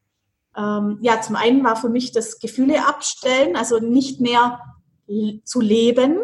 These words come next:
fremdbestimmt, du funktionierst nur noch. Das war für mich das Negative, der Hauptaspekt eigentlich, ja, genau. Ähm, negativ war auch noch in dem Moment, ähm,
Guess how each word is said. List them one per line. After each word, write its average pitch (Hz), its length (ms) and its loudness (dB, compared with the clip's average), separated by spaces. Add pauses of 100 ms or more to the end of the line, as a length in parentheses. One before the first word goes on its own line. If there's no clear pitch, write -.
(380)
fremdbestimmt, 302 880 -2
du 269 40 -4
funktionierst 262 920 2
nur 311 280 2
noch. 320 460 0 (500)
Das 254 160 -2
war 277 160 4
für 277 160 0
mich 269 260 0
das 254 220 0
Negative, 277 1000 -2 (640)
der 233 140 -4
Hauptaspekt - 680 -2
eigentlich, 190 520 -8
ja, 180 280 -8 (440)
genau. 185 480 -4 (460)
Ähm, 214 540 0
negativ 294 760 2
war - 280 2
auch 240 280 4
noch 311 180 2
in 247 220 2
dem 254 260 6
Moment, 302 640 2 (520)
ähm, 226 600 2